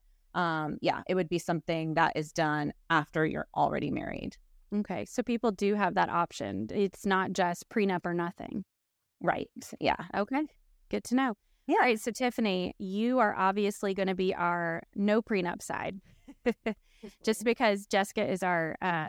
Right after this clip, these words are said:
Speaker 2: wedding tips and planning expert. So she has taken the yes prenups and you say no prenups. So let me hear a little bit about why you think no prenups. <laughs>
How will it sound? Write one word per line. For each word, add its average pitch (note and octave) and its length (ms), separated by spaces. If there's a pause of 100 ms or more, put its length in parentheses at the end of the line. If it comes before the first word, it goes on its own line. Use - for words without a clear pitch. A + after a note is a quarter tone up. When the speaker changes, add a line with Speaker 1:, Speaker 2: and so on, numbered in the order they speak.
(140)
Speaker 2:
wedding F#3 380
tips - 320
and F3+ 120
planning F3 380
expert. - 500
So E3+ 200
she G3 240
has G3+ 100
taken F3+ 360
the D#3+ 220
yes G#3+ 300
prenups A3 480
and F#3+ 140
you F#3+ 100
say A3 180
no D4+ 200
prenups. F3+ 400
So F#3+ 420
let A3+ 140
me C4+ 120
hear C#4 140
a B3+ 80
little A#3 140
bit G#3 100
about G3 240
why F#3 160
you G3 340
think F3+ 360 (180)
no F#3 200
prenups. - 600 (180)
<laughs> B3+ 80